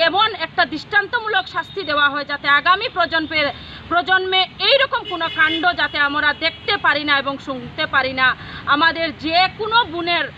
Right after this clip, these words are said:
ভারতবর্ষের কোনায় কোনায় আমরা মহিলারা আছি, যেই দিনে ঘটনা ঘটা হয়েছে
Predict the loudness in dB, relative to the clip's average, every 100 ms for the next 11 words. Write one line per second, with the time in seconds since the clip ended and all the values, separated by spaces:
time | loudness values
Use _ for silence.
0 | -18 -18 -4 0 2 0 -4 -6 -2 -4
1 | -4 0 2 2 0 -2 0 0 0 0
2 | -2 -2 2 4 4 2 -4 -6 -6 -10
3 | -12 -8 -6 -2 2 2 2 0 0 0
4 | 0 2 2 2 2 2 2 2 -2 -2
5 | 0